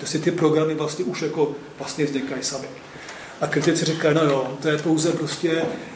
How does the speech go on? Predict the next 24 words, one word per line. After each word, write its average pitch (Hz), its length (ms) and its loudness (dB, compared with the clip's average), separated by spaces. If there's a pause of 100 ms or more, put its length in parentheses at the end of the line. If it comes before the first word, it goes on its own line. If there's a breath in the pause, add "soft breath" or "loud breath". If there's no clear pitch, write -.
jako 175 320 2
amalgám 160 560 2
toho, 156 300 4
co 160 400 2
ty 170 180 2
programátoři 156 560 2
předtím 160 300 2
napsali, 139 600 -2 (460 loud breath)
jenomže 156 340 2
ta - 120 2
um-, 170 200 2 (240 loud breath)
umělá 156 200 4
inteligence 165 380 4
se 170 60 0
dneska 170 240 2
vlast-, 170 300 0
vlastně 156 240 2
už 185 160 0
umí 190 180 2
sama 185 280 -2
zkompilovat 160 760 2
a 190 60 2
spustit 156 840 -2
a 185 140 2